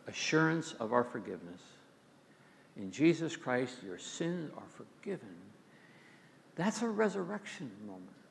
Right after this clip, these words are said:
It's the resurrection for the people of God. It's the resurrection for the Easter people that we have. We are being raised every Sunday from all the guilt and all the shame and all the things that, you know,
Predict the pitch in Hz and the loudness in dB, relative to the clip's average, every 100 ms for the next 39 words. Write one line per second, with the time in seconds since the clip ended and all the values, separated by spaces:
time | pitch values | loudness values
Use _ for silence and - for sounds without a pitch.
0 | - - - - - - - - - 151 | -20 -20 -20 -20 -20 -20 -20 -8 0 0
1 | - 151 214 208 185 165 - 165 - 147 | 2 6 6 6 4 2 2 -6 -4 -4
2 | 156 - 175 175 160 139 180 160 143 135 | -4 -2 -2 0 -2 -2 -2 0 0 -2
3 | 151 185 180 165 160 - 151 170 147 156 | 2 4 4 2 0 -2 -4 -2 -2 0
4 | 180 - 180 - 196 123 113 135 175 151 | 0 0 -4 -2 -2 0 0 0 2 2
5 | 143 - - 190 151 170 151 135 135 196 | -2 -6 10 10 12 12 10 6 12 12
6 | 233 240 226 160 - 156 160 160 - 87 | 12 12 6 0 -2 0 2 2 -2 -12
7 | - - - - - - - - - - | -16 -20 -20 -20 -20 -20 -20 -20 -20 -20
8 | - - - 117 123 160 175 180 180 175 | -20 -20 -4 4 12 12 12 12 12 10
9 | 135 160 156 160 - 117 127 151 147 131 | 6 10 10 8 -2 0 2 2 -2 -2
10 | 139 139 139 143 117 110 143 156 151 - | 2 4 2 -2 -4 -2 0 0 -2 -4
11 | 143 139 135 123 - - - - - 135 | -4 -4 -4 -6 -8 -16 -16 -18 4 12
12 | 131 127 | 12 12